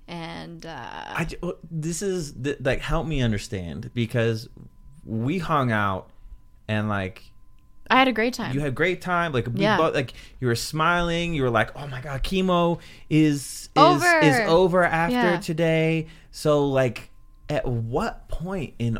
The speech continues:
Speaker 2: all of that does suicide creep up?
Speaker 1: Um, I think suicide was kind of always in the back of my mind. Like, it was always something where it's like, "I don't know if I can continue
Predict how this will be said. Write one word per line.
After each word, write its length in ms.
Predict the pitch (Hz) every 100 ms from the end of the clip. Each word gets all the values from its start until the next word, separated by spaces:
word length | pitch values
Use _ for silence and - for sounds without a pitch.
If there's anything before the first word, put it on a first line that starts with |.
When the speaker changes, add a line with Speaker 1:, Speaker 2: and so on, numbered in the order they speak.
| -
Speaker 2:
all 240 | 131 156
of 140 | 147
that 320 | 117 110 107 -
does 180 | 113
suicide 760 | 101 - 160 190 135 - 98 -
creep 380 | - - 85 - -
up? 160 | - - - - - - - -
Speaker 1:
Um, 560 | 269 277 277 269 - -
I 200 | 254 277
think 300 | 320 339 320
suicide 680 | - - 233 240 254 226 226
was 220 | 202 196
kind 340 | - 202 185
of 140 | 185 -
always 1160 | 170 180 185 180 175 175 180 175 170 - - - - - - - - - -
in 160 | 190 190
the 100 | 180
back 340 | 151 151 -
of 140 | 165
my 160 | 170 165
mind. 540 | 185 196 190 202 254
Like, 200 | 240 226
it 60 | 214
was 220 | 190 180
always 280 | 180 175 175
something 460 | - 165 165 170 170
where 80 |
it's 160 | 170 -
like, 260 | 170 165 - - - - - - - - - - - -
"I 400 | 190 185 185 190
don't 380 | 190 196 - 170
know 300 | 170 170 170
if 180 | 170 170 -
I 240 | 151 151
can 320 | 156 175 165 165
continue 1500 | - 175 170 - - 202 208 180 165 160 160 147 156 180